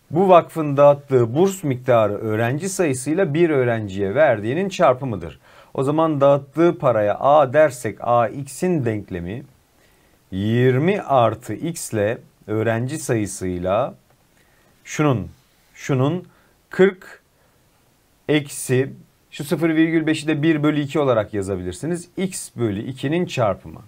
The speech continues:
İşte fonksiyon oluşturdum. A x. Yirmiyi dağıtarak yazalım. Ne geldi buradan? Sekiz yüz. Yirmi ile x bölü ikiyi çarptım. Eksi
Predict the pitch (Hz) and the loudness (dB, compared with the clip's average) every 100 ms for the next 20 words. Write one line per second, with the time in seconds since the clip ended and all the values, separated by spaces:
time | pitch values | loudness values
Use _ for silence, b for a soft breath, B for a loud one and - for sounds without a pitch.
0 | _ _ - 165 156 175 - - 156 139 | _ _ -6 -4 0 0 -2 -4 -2 -2
1 | 135 - 143 117 120 156 160 b b b | -4 -4 -2 0 0 -4 -8 b b b
2 | b - 170 165 131 - - - - _ | b 2 6 6 2 -8 -16 -18 -20 _
3 | _ b b - 180 160 156 147 151 147 | _ b b 2 2 4 4 4 6 4
4 | 147 120 - 107 98 104 135 165 156 b | 4 0 0 -4 -2 0 -2 -4 -10 b
5 | b - 139 156 143 120 110 107 107 104 | b -10 -2 2 4 4 2 -4 -4 0
6 | 143 147 143 131 127 101 80 73 - _ | 0 -2 -4 -6 -4 -8 -10 -18 -20 _
7 | b b b b 131 156 160 156 143 143 | b b b b 0 2 2 0 0 -2
8 | 139 - 147 135 127 135 135 127 113 - | -6 -6 -4 -2 -2 -4 -4 0 0 -2
9 | 101 95 - 135 - - - | -12 -10 -6 -6 -8 -10 -10